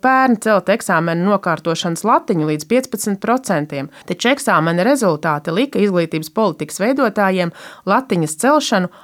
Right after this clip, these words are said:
atlikt uz vienu gadu. Latvijas Rādio noskaidroja, ka atkal top izmaiņas normatīvajos aktos, lai arī šogad saglabātu esošo desmit procentu latiņu.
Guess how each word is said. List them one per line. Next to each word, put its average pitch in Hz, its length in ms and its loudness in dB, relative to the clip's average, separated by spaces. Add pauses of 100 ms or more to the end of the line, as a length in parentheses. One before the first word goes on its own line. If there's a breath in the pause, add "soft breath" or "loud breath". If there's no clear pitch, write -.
atlikt 226 460 -2
uz 170 140 -4
vienu 202 280 4
gadu. 170 440 0
Latvijas 190 520 0
Rādio 226 480 4
noskaidroja, 165 760 0
ka 277 180 0
atkal 151 300 -2
top 190 280 0
izmaiņas 156 520 0
normatīvajos 165 800 0
aktos, 160 400 -2 (260 loud breath)
lai 202 180 0
arī 240 160 2
šogad 254 400 -2
saglabātu 170 720 -2
esošo 190 480 -2
desmit 180 420 -4
procentu 180 600 -4
latiņu. 175 480 -6